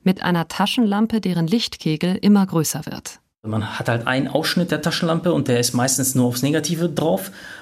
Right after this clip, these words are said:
Speaker 2: Und Dankbarkeit öffnet halt einfach diese Taschenlampe und macht den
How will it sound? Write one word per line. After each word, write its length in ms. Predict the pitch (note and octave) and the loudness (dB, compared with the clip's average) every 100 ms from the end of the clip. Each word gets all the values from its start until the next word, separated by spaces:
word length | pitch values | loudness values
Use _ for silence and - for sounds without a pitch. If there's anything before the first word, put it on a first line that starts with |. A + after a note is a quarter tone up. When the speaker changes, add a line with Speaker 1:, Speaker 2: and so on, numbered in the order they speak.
| - | -4
Speaker 2:
Und 200 | C#3+ B2+ | 0 0
Dankbarkeit 500 | C#3+ C#3+ - C3 C3 | 0 -2 0 0 0
öffnet 300 | - D3+ B2+ | 0 2 2
halt 160 | A2 - | 0 0
einfach 260 | A#2+ A#2 | -2 -4
diese 240 | - A#2 A#2 | -4 -2 -2
Taschenlampe 640 | C3 - A#2+ A#2+ A#2+ A#2+ | -2 -2 0 2 2 2
und 120 | A2+ | 2
macht 220 | A#2+ A#2 | 0 0
den 240 | A2+ A2+ | 0 0